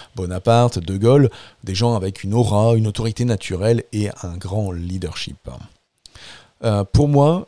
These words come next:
euh, le charisme, ça reste quand même la faculté de communiquer un message clair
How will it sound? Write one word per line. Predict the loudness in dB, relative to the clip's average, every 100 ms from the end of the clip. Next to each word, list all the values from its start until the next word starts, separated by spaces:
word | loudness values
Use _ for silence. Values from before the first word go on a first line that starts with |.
| -8
euh, | -8 -6 -8 -12 -10
le | -2 0
charisme, | 0 0 0 -2 -4 -6 -8 _
ça | -8 -4
reste | -4 -2
quand |
même | -2
la | -2
faculté | -2 -4 -4 -2 -4
de | -2
communiquer | -2 -4 -4
un | -6
message | -4 -6 -6 -6
clair | -6 -8 -6